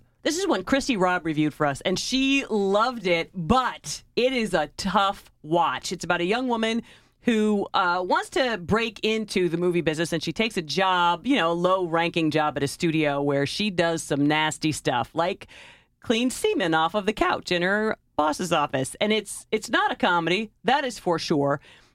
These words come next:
Uh, and it's just a look at how you are little by little by little worn down by an environment.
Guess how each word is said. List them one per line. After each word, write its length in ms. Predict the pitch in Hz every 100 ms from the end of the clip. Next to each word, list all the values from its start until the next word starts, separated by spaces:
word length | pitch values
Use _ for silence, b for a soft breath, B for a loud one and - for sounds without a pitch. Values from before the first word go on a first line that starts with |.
| b
Uh, 220 | 180 190 196
and 140 | 254
it's 220 | 254 -
just 400 | - 320 311 - -
a 120 | 214
look 300 | 214 247 -
at 160 | 202 -
how 840 | - 202 202 196 196 196 202 208 - _ _ _ _ _ _
you 300 | 175 208 220
are 180 | 202 196
little 580 | 190 214 226 240 240 226
by 240 | 196 190
little 520 | 190 190 214 208 214
by 220 | 190 190
little 460 | 185 180 185 185 185
worn 380 | 180 185 214 214
down 460 | 185 180 180 185
by 160 | 160 156
an 80 | 160
environment. 920 | 151 139 151 165 165 151 135 131 -